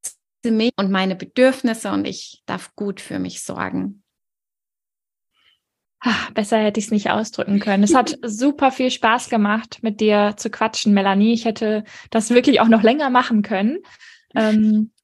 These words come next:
Speaker 2: möchtest du, äh, noch den Hörerinnen, äh, und Hörern erzählen, wo sie dich finden können?
Speaker 1: Ja, sehr, sehr gerne. Mir hat's auch ganz viel Spaß gemacht, Annika. Ist auch eins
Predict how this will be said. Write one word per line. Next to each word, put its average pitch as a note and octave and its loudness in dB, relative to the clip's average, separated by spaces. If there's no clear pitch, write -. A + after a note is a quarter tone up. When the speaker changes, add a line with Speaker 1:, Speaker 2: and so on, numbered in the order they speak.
Speaker 2:
möchtest C4+ -2
du, B3 0
äh, A3 2
noch G#3+ -4
den A3 0
Hörerinnen, A#3+ -2
äh, G#3+ -4
und G#3 -6
Hörern A3+ -2
erzählen, A3 0
wo G#3+ 2
sie G#3 0
dich G#3 -4
finden A#3+ -2
können? G#3+ -2
Speaker 1:
Ja, G3+ 4
sehr, F#3+ -2
sehr F#3 -6
gerne. F3 -6
Mir B3 2
hat's B3+ 0
auch A3 0
ganz A3+ -2
viel A3+ -8
Spaß - -2
gemacht, E3+ -10
Annika. E3+ -8
Ist F#3 -8
auch F#3+ -6
eins F3+ -6